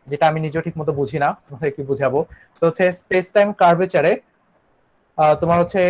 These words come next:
ওইখানে মনে করা হয় যে সবকিছু আসলে, তোমরা হয়তো মডেলটা দেখছো,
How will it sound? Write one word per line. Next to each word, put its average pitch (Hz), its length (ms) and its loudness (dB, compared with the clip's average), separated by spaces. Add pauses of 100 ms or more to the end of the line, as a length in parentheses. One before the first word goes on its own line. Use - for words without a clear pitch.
ওইখানে 180 540 -2 (380)
মনে 175 240 0
করা 196 160 2
হয় 208 100 2
যে 214 100 -2
সবকিছু 208 460 -4
আসলে, 214 300 0 (840)
তোমরা 196 160 0
হয়তো 214 220 2
মডেলটা 180 460 2
দেখছো, 160 480 -4